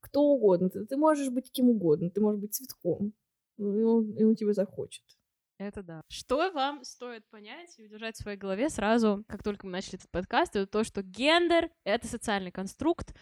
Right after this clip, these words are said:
Speaker 2: это то, как вы ассоциируете и позиционируете себя в обществе. Сексуальные предпочтения касаются чисто лично вас, это то, кого вы хотите, кто вам нравится,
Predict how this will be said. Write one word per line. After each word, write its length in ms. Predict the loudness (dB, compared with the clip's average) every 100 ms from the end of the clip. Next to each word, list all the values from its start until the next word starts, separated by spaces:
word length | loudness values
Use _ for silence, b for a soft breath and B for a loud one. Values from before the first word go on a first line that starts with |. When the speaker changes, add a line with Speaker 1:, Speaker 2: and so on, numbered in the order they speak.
| b b
Speaker 2:
это 200 | -2 -2
то, 220 | 2 2
как 240 | 2 -2 -6
вы 180 | -8 -6
ассоциируете 840 | -8 -8 -10 -8 -8 -6 -6 -8
и 140 | -10 -6
позиционируете 800 | -6 -6 -8 -8 -6 -8 -8
себя 260 | -14 -8 -8
в 80 | -6
обществе. 520 | -10 -10 -16 -20 -20 _ _ _ _ _
Сексуальные 580 | -16 -4 2 2 2 0
предпочтения 800 | -2 -4 -6 -4 -4 -4 -8 -12 -12
касаются 540 | -10 -4 -4 -4 -8
чисто 500 | -12 -10 -8 -10 -12
лично 520 | -10 -10 -12 -14 -14
вас, 360 | -4 2 2 2
это 160 | -6 -8
то, 340 | 0 2 2 b b b
кого 220 | -6 -4
вы 100 | -6
хотите, 760 | -10 -10 -4 -4 -2 -4 -4 -6
кто 180 | -8 -6
вам 140 | -6
нравится, 500 | -6 -4 -4 -4 -10